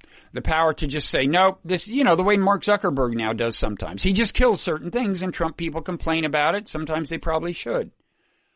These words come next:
I think Oracle is gonna have that power. And again, Larry Ellis, both the chairman and the C E O of Oracle, are Trump supporters.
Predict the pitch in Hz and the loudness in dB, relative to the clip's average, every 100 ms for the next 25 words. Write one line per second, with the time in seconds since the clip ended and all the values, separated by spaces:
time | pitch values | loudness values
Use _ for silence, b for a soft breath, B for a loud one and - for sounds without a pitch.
0 | _ - 151 196 240 214 - 175 185 180 | _ -4 -2 -2 -6 -8 -4 0 0 -2
1 | 202 190 165 143 170 147 151 160 185 180 | -4 -4 -6 -4 -2 0 0 0 0 0
2 | 151 127 117 107 - _ _ _ - 143 | 0 0 -2 -2 -8 _ _ _ -4 0
3 | 143 143 139 135 135 170 165 240 190 156 | 2 2 0 -2 -2 -2 0 2 2 0
4 | 165 165 _ - 139 170 220 208 196 190 | -4 -10 _ -4 0 4 4 4 4 0
5 | 143 160 - 120 - 190 220 247 208 175 | 0 -2 -2 -6 0 2 4 2 2 0
6 | 202 190 180 160 147 143 131 - b - | 0 4 4 4 2 0 -4 -10 b -10
7 | 101 - 226 - 233 165 151 143 | -2 0 0 0 2 2 2 0